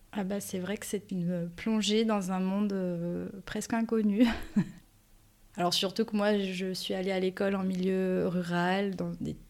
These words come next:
toutes petites écoles, même jusqu'au collège, c'était vraiment tout petit. Et là, je me suis retrouvée, euh,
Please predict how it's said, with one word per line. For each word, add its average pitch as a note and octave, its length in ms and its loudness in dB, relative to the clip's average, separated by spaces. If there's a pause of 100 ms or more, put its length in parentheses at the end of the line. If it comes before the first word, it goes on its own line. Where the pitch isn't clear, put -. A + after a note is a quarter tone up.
(280)
toutes G#3+ 240 -6
petites G3+ 460 -2
écoles, F#3 800 0
même E3+ 220 -2
jusqu'au F3+ 320 -4
collège, F#3 580 0
c'était - 200 -6
vraiment F3+ 340 -2
tout G3+ 180 -4
petit. G3+ 580 -4 (720)
Et G3+ 160 4
là, A3 480 6
je F#3 140 0
me F#3+ 180 2
suis F#3 400 0
retrouvée, G#3+ 840 2
euh, F3 600 0